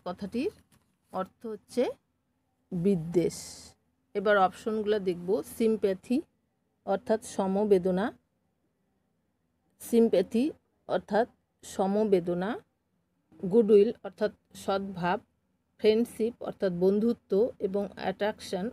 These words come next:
অর্থাৎ আকর্ষণ। তাহলে তোমরা নিশ্চয়ই বুঝতে পারছো বিদ্বেষ এর অপোজিট হচ্ছে গুডউইল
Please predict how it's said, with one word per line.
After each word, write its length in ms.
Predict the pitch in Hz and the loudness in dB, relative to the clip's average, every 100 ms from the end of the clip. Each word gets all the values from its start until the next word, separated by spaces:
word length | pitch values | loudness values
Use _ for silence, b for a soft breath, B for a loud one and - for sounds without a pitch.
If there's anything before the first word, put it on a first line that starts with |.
| - | -8
অর্থাৎ 240 | 190 226 233 - | -8 -6 -8 -10
আকর্ষণ। 460 | - 190 - 175 170 190 _ _ _ _ _ | -8 -10 -8 -8 -8 -12 _ _ _ _ _
তাহলে 180 | 190 214 220 | -4 -2 0
তোমরা 180 | 220 220 214 | 0 0 -2
নিশ্চয়ই 360 | - - 262 214 | -4 -4 -4 0
বুঝতে 240 | 208 - 202 | -2 0 -4
পারছো 300 | 190 - - 311 - _ _ _ _ | -4 -6 -4 -4 -4 _ _ _ _
বিদ্বেষ 580 | 185 208 185 165 208 - - - - _ _ _ _ _ _ _ - | -2 0 0 6 6 6 -4 -20 -20 _ _ _ _ _ _ _ -4
এর 240 | 185 180 - _ - 185 | -2 -2 -4 _ -16 -10
অপোজিট 360 | 190 214 208 202 | 2 2 2 -2
হচ্ছে 240 | 185 - 311 - - 196 175 | -4 -4 -8 -8 -14 -4 0
গুডউইল 360 | 190 180 165 | 4 4 2